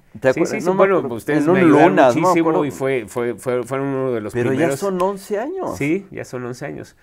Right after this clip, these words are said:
Speaker 2: Eh, ahí pude hacer ya varios discos que, que, que les ha ido muy bien, que yo estoy muy contento con el resultado del disco.
Speaker 1: ¿Premiados?
Speaker 2: Premiados.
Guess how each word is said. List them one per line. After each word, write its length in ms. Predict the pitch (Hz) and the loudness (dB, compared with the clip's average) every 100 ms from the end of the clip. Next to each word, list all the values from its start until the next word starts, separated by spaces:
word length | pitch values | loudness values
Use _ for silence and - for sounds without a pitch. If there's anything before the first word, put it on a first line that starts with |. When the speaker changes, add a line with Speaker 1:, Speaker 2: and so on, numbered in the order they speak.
| _ _ _ | _ _ _
Speaker 2:
Eh, 540 | - 107 104 101 95 - _ _ _ _ _ _ _ _ | -14 -10 -8 -8 -8 -10 _ _ _ _ _ _ _ _
ahí 260 | - 107 120 | -8 -6 -6
pude 240 | 117 117 | -4 -4
hacer 340 | 110 - 113 110 | -4 -4 -6 -4
ya 260 | 110 107 107 | -2 -2 0
varios 340 | 117 120 120 | 0 0 0
discos 580 | 117 120 123 120 120 - | -4 -6 -4 -6 -6 -18
que, 340 | - 95 87 85 | -14 -12 -12 -14
que, 480 | 92 90 85 76 - | -14 -12 -14 -16 -20
que 520 | - 90 82 82 82 - | -18 -14 -14 -14 -14 -16
les 200 | 92 92 | -14 -8
ha 80 | 104 | -6
ido 180 | 107 104 | -6 -6
muy 160 | 104 | -8
bien, 300 | 104 113 127 | -6 -6 -6
que 160 | 120 92 | -8 -12
yo 100 | 87 | -14
estoy 220 | 87 101 | -14 -12
muy 180 | 95 113 | -10 -8
contento 440 | 113 104 107 101 98 | -8 -10 -10 -10 -12
con 120 | 95 | -12
el 60 | |
resultado 400 | 92 92 95 98 92 | -12 -14 -12 -10 -4
del 40 | |
disco. 0 | 98 95 | -2 -2
Speaker 1:
¿Premiados? 600 | 95 92 113 127 - _ | 0 0 0 -6 -14 _
Speaker 2:
Premiados. 800 | - 98 113 123 120 135 151 - | -12 -6 -4 -2 0 -2 -6 -14